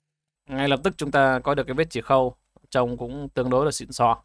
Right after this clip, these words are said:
Xong chưa? Ok, chúng ta đi vào xử lý thôi. Ở đây cái phần mặt đáy này, nó có cái miếng này. Hơi bị dư,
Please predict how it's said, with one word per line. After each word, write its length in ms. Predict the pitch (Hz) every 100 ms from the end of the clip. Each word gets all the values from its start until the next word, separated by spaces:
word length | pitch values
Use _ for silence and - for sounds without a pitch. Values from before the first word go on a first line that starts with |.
| _ _ _ _ _ _ _ _ _ _ _ _ -
Xong 160 | 131
chưa? 260 | 135 139 - _ _ _ _ _ _ _ _ _ _ _ _ _ _ _ _ _ _ _ _ _ -
Ok, 120 | 147 180 180 - 131
chúng 100 | 147
ta 120 | 143
đi 140 | 139 135
vào 300 | 127 123 117
xử 140 | -
lý 140 | 117 143
thôi. 100 | 127 _ _ _ _ _ _ _ _ _ _ _ _ _ _
Ở 120 | 131
đây 180 | 139 151
cái 80 | 160
phần 320 | 151 135 135
mặt 100 | 131
đáy 280 | 135 139 214
này, 100 | 160 - _
nó 160 | - 131
có 120 | 147
cái 100 | 143
miếng 300 | 143 151 208
này. 160 | 165 131 - _ _ _ _ _ _ _ _ _ _ _ _ _ _ _ _ _ _ _ _ _ _ _ _ _ _ _
Hơi 160 | - 143
bị 140 | 135
dư, 380 | 135 156 190 160